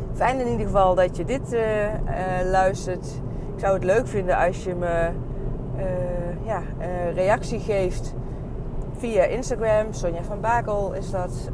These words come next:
of via een D M, eh, op Instagram dan, eh, via mijn mail, via, eh, info at S B K L punt N L. En je kan me ook vinden op W W W punt S B K L, dat is mijn website.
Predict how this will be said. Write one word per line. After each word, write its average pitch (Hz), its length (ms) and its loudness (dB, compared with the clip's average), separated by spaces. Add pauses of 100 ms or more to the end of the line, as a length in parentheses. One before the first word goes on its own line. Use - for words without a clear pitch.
of 175 420 4 (160)
via 165 260 -2
een 147 120 -2
D 180 40 -2
M, 214 340 2 (340)
eh, 185 300 -2
op 185 120 -2
Instagram 175 480 -2
dan, 170 160 -4 (520)
eh, 180 80 -4 (400)
via 160 180 -2
mijn 196 200 -2
mail, 233 480 0
via, 160 220 -2
eh, - 60 -4 (560)
info 170 460 -4
at 156 480 -4
S - 60 -6
B 175 60 -4 (120)
K - 200 -2
L 208 200 2
punt 196 200 -4
N 185 320 -2
L. 170 180 -2 (680)
En 208 140 0
je 190 100 -2
kan 180 180 0
me 175 80 0
ook 170 200 2
vinden 165 360 0
op 160 80 0 (100)
W 160 40 2
W 165 300 4
W 151 260 0
punt 160 300 -4
S - 100 -4
B - 40 -4 (140)
K - 40 -6 (180)
L, 139 120 0
dat 139 160 0
is 160 160 -4
mijn 143 320 -4
website. 127 640 0